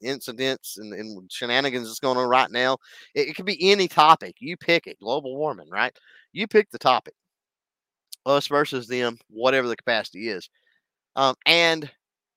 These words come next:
the right side tends to always point at the other side and go, "They're using emotions. They use emotions. See, they're using emotions." How many of you out there listening to this have said that?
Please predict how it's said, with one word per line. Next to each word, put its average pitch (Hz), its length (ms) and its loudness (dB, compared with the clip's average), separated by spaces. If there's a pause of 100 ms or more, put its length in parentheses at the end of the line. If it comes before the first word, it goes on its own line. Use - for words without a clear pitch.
(380)
the 175 140 6
right 220 460 6
side 120 520 4
tends 175 280 0
to - 100 -8
always 247 560 8
point 226 340 2
at 196 80 -4
the 170 100 0
other 160 180 0
side 160 320 4
and 135 100 -8
go, 135 140 -2
"They're 139 120 -6
using 214 360 -8
emotions. 214 420 0
They 139 100 -6
use 202 280 -6
emotions. 196 500 0
See, 262 200 -4
they're 175 160 -2
using 254 380 0
emotions." 214 680 2 (400)
How 160 80 4
many 254 200 2
of 240 120 6
you 220 80 4
out 208 160 4
there 180 140 2
listening 165 380 0
to 120 60 -8
this 123 260 -4
have 107 140 -10
said 127 340 -2
that? 82 180 -10